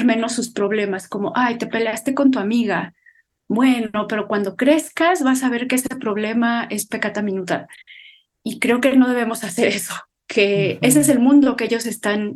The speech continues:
Speaker 1: sintiendo y experimentando y que tenemos que darle un valor, porque a partir de cómo ellos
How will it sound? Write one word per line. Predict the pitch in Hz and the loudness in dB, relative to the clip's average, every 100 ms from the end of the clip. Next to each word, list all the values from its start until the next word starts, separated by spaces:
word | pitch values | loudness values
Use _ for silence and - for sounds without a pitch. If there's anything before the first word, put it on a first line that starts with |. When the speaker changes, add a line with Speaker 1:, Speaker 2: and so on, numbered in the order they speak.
| - | -12
Speaker 1:
sintiendo | - 208 196 208 226 220 220 233 | -8 -6 -6 -4 -4 -2 -2 0
y | 254 | 0
experimentando | 196 - 196 196 196 196 220 214 220 294 - _ _ _ _ _ - | -2 -6 -4 -2 -2 -2 -2 -2 -4 -6 -8 _ _ _ _ _ -6
y | |
que | 214 | -4
tenemos | 208 208 262 311 | -2 2 4 2
que | - 226 | 0 -2
darle | 220 226 214 | -2 0 -2
un | 220 214 | -2 -2
valor, | 185 208 233 | -2 0 -2
porque | 233 196 196 | -4 -6 -6
a | 185 | -2
partir | 196 - 226 233 | -4 -2 -6 -2
de | 262 | -2
cómo | 247 233 220 | -2 -2 -2
ellos | 214 214 208 | -4 -4 -4